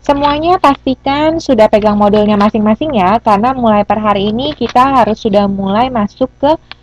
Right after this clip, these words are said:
eh, apa namanya, mata kuliah. Jadi sudah masuk ke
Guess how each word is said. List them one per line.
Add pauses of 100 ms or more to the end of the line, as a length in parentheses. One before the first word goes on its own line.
(380)
eh,
apa
namanya,
mata
kuliah. (480)
Jadi
sudah
masuk
ke